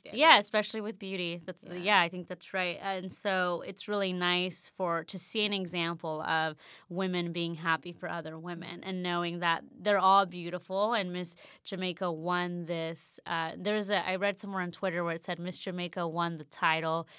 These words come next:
Speaker 1: but Miss Nigeria won our hearts."
Speaker 2: Aw.
Speaker 1: So it's just kind of nice to see that. So shout out to both of them.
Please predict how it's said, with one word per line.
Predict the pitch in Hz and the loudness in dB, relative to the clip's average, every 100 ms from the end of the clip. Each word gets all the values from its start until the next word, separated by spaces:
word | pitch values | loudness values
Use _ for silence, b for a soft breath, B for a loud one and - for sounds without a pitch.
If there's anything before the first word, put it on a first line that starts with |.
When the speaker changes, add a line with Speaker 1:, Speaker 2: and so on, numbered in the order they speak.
| B | B
Speaker 1:
but | 180 | -8
Miss | 170 175 - | -4 -4 -4
Nigeria | 175 170 170 170 165 | -6 -6 -6 -4 -2
won | 170 165 165 170 | -2 -2 -2 -4
our | 165 | -6
hearts." | 160 175 165 180 - - 220 | -4 -2 -2 -4 -10 -16 -16
Speaker 2:
Aw. | 208 190 185 | -16 -16 -16
Speaker 1:
So | 185 190 175 | -6 -2 -2
it's | 175 | -2
just | 185 - | -6 -6
kind | 214 220 | -2 0
of | 202 | 0
nice | 180 175 - | -2 -4 -8
to | 175 | -10
see | - 165 | -8 -8
that. | 156 - | -8 -8
So | 220 | -8
shout | 214 294 | 0 2
out | 330 311 | 4 2
to | 240 | 0
both | 180 175 190 | 0 0 -4
of | 165 | -6
them. | 175 170 170 | 0 0 0